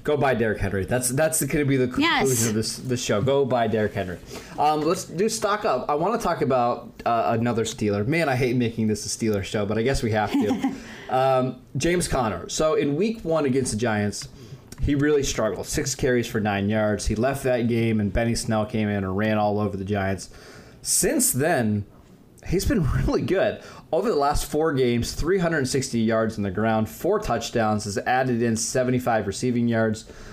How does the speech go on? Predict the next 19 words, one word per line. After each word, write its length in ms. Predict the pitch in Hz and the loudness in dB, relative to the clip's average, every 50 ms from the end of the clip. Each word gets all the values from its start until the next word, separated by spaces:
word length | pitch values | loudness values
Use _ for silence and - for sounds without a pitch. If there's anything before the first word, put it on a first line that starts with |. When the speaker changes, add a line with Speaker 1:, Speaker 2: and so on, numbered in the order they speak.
| - - - | -18 -14 -6
Speaker 1:
Uh, 220 | - 107 107 107 78 | -2 0 0 2 2
against 420 | 120 120 104 131 160 180 - - | 0 0 0 0 0 0 0 0
the 80 | - 147 | -2 -2
Browns 580 | 117 107 - 120 123 131 139 143 143 131 135 - | -2 0 0 0 2 2 2 0 0 0 0 0
here 220 | 135 127 123 120 | 0 2 2 2
in 160 | 113 107 104 | 2 2 0
week 220 | 101 104 101 92 - | 0 -2 -2 -2 -4
six, 560 | - - - 185 180 180 - - - - - - - - - - - | -4 0 0 0 0 0 -4 -6 -6 -10 -16 -20 -20 -20 -20 -18 -14
twenty 320 | - - 165 185 208 226 214 | -6 -2 0 0 2 0 0
carries 420 | 226 - 147 135 131 127 123 127 | 2 2 2 4 2 2 0 -2
for 180 | - - 117 113 | -2 -2 -2 -2
a 40 | |
hundred 320 | 104 - 143 160 170 165 147 | 0 0 0 0 0 0 0
and 120 | 139 131 | 0 2
one 200 | 127 123 120 117 | 2 2 2 2
yards 320 | 113 113 110 107 107 101 101 | 2 4 4 2 2 2 0
and 100 | 98 95 | -4 -4
a 40 | |
touchdown, 720 | 87 120 131 139 135 - - 131 127 123 120 117 113 113 | -2 -2 -2 -2 -2 -2 0 0 2 2 2 0 0 -2